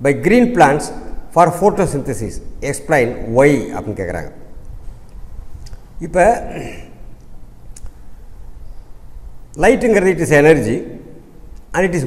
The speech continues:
moving. எப்படி moving அப்படின்னா, biological சிஸ்டத்தில் பார்த்தீங்கன்னா ஒரு organism இருந்து இன்னொரு ஆர்கானிசத்துக்கு அதனுடைய food வழியாக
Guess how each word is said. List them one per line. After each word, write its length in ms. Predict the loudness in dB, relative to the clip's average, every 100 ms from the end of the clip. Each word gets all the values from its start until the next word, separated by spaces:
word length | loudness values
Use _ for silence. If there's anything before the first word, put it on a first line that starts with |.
| 4
moving. 240 | 4 4 0 -8 -10 -10 -16 -18 0 2
எப்படி 160 | 4 6
moving 280 | 6 6 4 0 -4
அப்படின்னா, 300 | -2 0 0 6
biological 460 | 10 10 8 4 0
சிஸ்டத்தில் 360 | -4 -4 0 0
பார்த்தீங்கன்னா 300 | 2 0 0 2 6
ஒரு 100 | 8
organism 500 | 8 6 2 2 0 -2 -12 -14 -16 -12 -10 -8 -8 -6 -4 -4 -4 2
இருந்து 240 | 4 6 4 6
இன்னொரு 240 | 6 10
ஆர்கானிசத்துக்கு 580 | 10 8 6 4 2 2 0 -4 -10 -14 -14 -18 -20 -20 -20 0 4
அதனுடைய 280 | 6 6 4
food 200 | 2 4
வழியாக 460 | 6 8 6 4 0